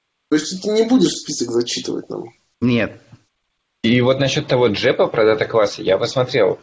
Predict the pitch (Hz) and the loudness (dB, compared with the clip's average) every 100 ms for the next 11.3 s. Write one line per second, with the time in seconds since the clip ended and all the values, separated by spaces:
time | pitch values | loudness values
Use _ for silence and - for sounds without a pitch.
0 | _ _ - 101 104 107 101 90 98 123 | _ _ -6 -2 2 2 2 2 2 2
1 | 110 101 92 98 92 98 87 - 117 117 | 2 0 0 2 2 2 0 -2 -2 2
2 | 101 92 104 98 - 110 - 110 123 190 | 2 2 2 0 0 -2 -2 0 0 0
3 | 127 - 113 107 147 139 113 107 117 107 | -4 -2 0 0 0 0 2 2 2 0
4 | 104 107 110 98 92 85 87 85 - _ | -2 2 2 2 -4 -4 -2 -4 -6 _
5 | _ 95 92 90 90 87 87 - 104 104 | _ 0 2 4 4 4 2 -2 -2 0
6 | 98 85 - - _ _ _ _ _ _ | 0 -2 -4 -14 _ _ _ _ _ _
7 | _ _ - 101 - 98 92 101 123 - | _ _ -4 -2 0 2 2 0 0 0
8 | 120 120 113 107 147 180 151 123 110 110 | 0 2 0 0 -2 0 0 0 0 0
9 | 101 - 101 135 143 127 107 104 98 92 | -2 0 0 2 2 2 0 2 2 0
10 | - 92 87 85 - 120 123 98 87 87 | 0 -6 -8 -8 -4 2 2 2 0 -2
11 | - - - | -6 -12 -14